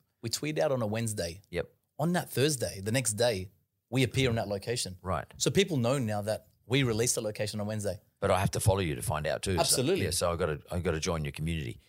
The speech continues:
Speaker 1: That's right. Or you hear it through a friend.
Speaker 2: Yeah,
Speaker 1: The,
Speaker 2: yeah,
Speaker 1: the
Speaker 2: someone
Speaker 1: bearded
Speaker 2: tells
Speaker 1: bakers are
Speaker 2: yeah,
Speaker 1: here this
Speaker 2: yeah,
Speaker 1: week or
Speaker 2: yeah.
Speaker 1: whatever.
Speaker 2: That's funny. They're called the bearded bakers.
Speaker 1: Yeah.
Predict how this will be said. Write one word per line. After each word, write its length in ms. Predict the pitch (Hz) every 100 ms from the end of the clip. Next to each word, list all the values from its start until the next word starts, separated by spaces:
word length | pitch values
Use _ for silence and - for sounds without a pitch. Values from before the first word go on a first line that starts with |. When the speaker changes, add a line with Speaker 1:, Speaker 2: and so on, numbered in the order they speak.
| _
Speaker 1:
That's 200 | 123 -
right. 120 | 123 -
Or 180 | 139 131
you 120 | 120
hear 140 | 120
it 100 | 110
through 120 | 113 98
a 40 |
friend. 360 | - 117 113 110
Speaker 2:
Yeah, 120 | 101
Speaker 1:
The, 60 | 92
Speaker 2:
yeah, 80 | 71
Speaker 1:
the 60 | 73
Speaker 2:
someone 120 | 113
Speaker 1:
bearded 160 | 131 87
Speaker 2:
tells 60 | 82
Speaker 1:
bakers 260 | 113 113
are 20 | 101
Speaker 2:
yeah, 60 |
Speaker 1:
here 80 | 120
this 160 | 110 82
Speaker 2:
yeah, 60 |
Speaker 1:
week 180 | 117 104
or 60 | 95
Speaker 2:
yeah. 60 |
Speaker 1:
whatever. 320 | - 107 101 95 -
Speaker 2:
That's 380 | 87 - 120 104
funny. 220 | 117 87
They're 80 | 82
called 200 | 92 92
the 40 |
bearded 260 | 76 87 80
bakers. 480 | 76 82 - - -
Speaker 1:
Yeah. 200 | 131 107